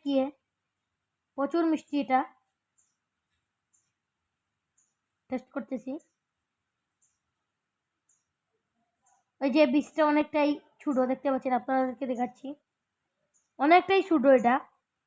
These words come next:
আর এখন এগুলোর শ্বাসটা অনেক বড়, আর বীজটা অনেক ছোট। আর এখন আমি লেচুগুলো নিয়ে নিচ্ছি আমার হাতে।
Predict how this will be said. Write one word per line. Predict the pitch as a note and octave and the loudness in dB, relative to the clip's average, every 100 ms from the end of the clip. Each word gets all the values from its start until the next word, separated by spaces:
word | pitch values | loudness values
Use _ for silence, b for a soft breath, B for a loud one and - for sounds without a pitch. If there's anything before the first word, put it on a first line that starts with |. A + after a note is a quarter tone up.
| _ _ _ _ _ _ _ _ _ _ _ _ G#3+ | _ _ _ _ _ _ _ _ _ _ _ _ 0
আর | A3+ A#3 | 4 6
এখন | A#3+ C4+ C#4+ D4+ | 4 4 4 4
এগুলোর | D4 D4 D#4+ D#4 | 2 2 4 4
শ্বাসটা | D4+ D4+ - E4 | 2 0 0 2
অনেক | D#4+ D4 C#4 | 2 2 2
বড়, | C#4 B3 C#4 - _ _ _ _ _ _ | 2 2 -4 -12 _ _ _ _ _ _
আর | G3+ G#3+ | -4 -2
বীজটা | B3+ - D4+ D4 | -2 -2 2 2
অনেক | C#4+ - | 0 -4
ছোট। | A3 A#3 C4 _ _ _ _ | -4 -4 -6 _ _ _ _
আর | - | -2
এখন | B3+ C#4+ D4 | 0 2 2
আমি | D#4 | 4
লেচুগুলো | D4+ D#4+ D#4+ | 2 2 2
নিয়ে | D#4+ D4+ | 2 2
নিচ্ছি | D4+ - - E4 - _ | 0 -2 -4 -4 -6 _
আমার | G#3+ B3 B3 | -4 -2 0
হাতে। | B3+ | 0